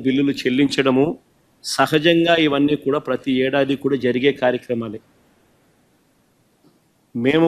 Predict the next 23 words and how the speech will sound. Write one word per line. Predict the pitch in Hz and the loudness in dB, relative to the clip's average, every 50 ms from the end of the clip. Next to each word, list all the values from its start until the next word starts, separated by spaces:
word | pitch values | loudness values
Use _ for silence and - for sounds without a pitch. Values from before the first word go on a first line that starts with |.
| - 143 | 2 4
కూడా | 160 151 156 170 165 147 | 2 2 2 2 0 0
మా | 143 147 160 151 151 | 2 2 2 2 0
హయాంలో | 151 156 156 156 147 143 139 147 170 175 - | 0 0 0 0 0 0 0 0 0 0 0
చంద్రబాబు | 147 139 147 151 160 160 160 160 156 151 151 | 0 0 2 2 2 2 0 -2 -2 -2 -2
నాయుడు | 151 151 147 139 139 131 | 0 0 0 -2 -2 -2
గారు | 143 139 135 120 117 | 0 0 0 0 -2
వదిలేసిన | 120 120 143 143 156 160 156 - 165 160 143 143 | -2 0 2 4 4 4 4 2 0 -2 0 -2
బకాయిలు | 139 131 - 135 127 117 101 95 - _ _ _ _ _ _ _ _ _ _ _ _ _ _ _ _ _ _ _ _ _ _ _ _ - | -2 -2 -2 -4 -4 -4 -4 -8 -14 _ _ _ _ _ _ _ _ _ _ _ _ _ _ _ _ _ _ _ _ _ _ _ _ -14
అక్షరాల | - 107 - - - - 165 151 147 143 139 135 127 131 151 180 - - - _ _ _ _ _ _ _ _ _ _ _ _ _ _ _ _ _ _ _ - 123 | -12 -10 -6 -2 2 4 4 4 4 4 2 2 2 2 2 0 -2 -4 -10 _ _ _ _ _ _ _ _ _ _ _ _ _ _ _ _ _ _ _ -2 2
వివిధ | 139 147 156 170 165 165 151 - - | 2 4 2 2 2 2 0 0 0
శాఖల్లో | - 139 160 - - 170 170 175 170 160 - | 0 -2 -2 0 -2 -2 0 2 0 0 0
చూస్తే | 156 147 143 - - - 156 180 202 214 - - _ _ _ _ _ _ _ _ _ - | -2 -4 -4 -4 -4 -2 -2 -2 -2 -4 -6 -14 _ _ _ _ _ _ _ _ _ -6
నలభై | 120 123 127 139 160 165 165 175 175 170 160 | -4 -2 0 0 0 2 2 4 4 4 4
రెండు | 160 160 160 160 156 160 | 2 0 0 0 2 2
వేల | 156 151 156 151 151 147 | 2 2 2 2 2 2
నూట | 151 147 147 151 147 143 143 | 0 0 0 0 0 2 2
ఎనభై | 139 143 143 143 139 139 | 2 2 0 -2 -2 -2
మూడు | 139 135 127 127 - | -2 -2 -2 -2 -2
కోట్లు | 151 156 165 175 151 | -4 -2 -2 -2 0
కనిపించాయి. | 156 147 143 147 135 - - - - _ _ _ _ _ _ _ _ _ _ _ _ _ _ _ _ _ - | 0 0 -2 -4 -8 -10 -12 -14 -16 _ _ _ _ _ _ _ _ _ _ _ _ _ _ _ _ _ -4
ఇగో | 143 175 175 | -2 0 0
ఇవన్నీ | 165 160 170 185 185 175 | 0 2 2 2 4 4
కూడా | 196 190 160 | 4 4 4